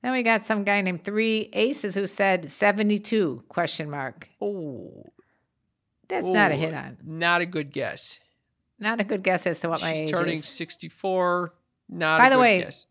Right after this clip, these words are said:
Speaker 1: listen, I put on the background music of the Beatles, "When I'm sixty-four," so that was the hint.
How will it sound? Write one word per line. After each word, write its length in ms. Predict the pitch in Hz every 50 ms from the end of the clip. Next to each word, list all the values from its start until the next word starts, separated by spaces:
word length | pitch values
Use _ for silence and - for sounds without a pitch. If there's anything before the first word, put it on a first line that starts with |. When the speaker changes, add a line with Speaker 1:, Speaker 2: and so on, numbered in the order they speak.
| _ _ _ -
Speaker 1:
listen, 340 | 220 240 269 269 269 - -
I 140 | 208 208 214
put 260 | 214 214 - 294 269
on 200 | - - 208 208
the 100 | 202 196
background 600 | 185 170 - 208 220 233 233 - 202 190 185 185 185
music 460 | 214 247 254 214 180 170 165 165 -
of 200 | 165 165 156 147
the 60 | 170 165
Beatles, 680 | 156 202 208 233 226 196 160 165 180 185 170 - -
"When 300 | 156 175 202 240 247 233
I'm 360 | 226 233 233 240 247 247 254
sixty-four," 1000 | 247 - - 220 226 - - 247 240 247 254 247 - 202 196 202 202 196 196 190
so 180 | 185 - - 185
that 140 | 180 196 196
was 140 | 196 190 180
the 100 | - 180
hint. 400 | 175 214 208 180 151 - - -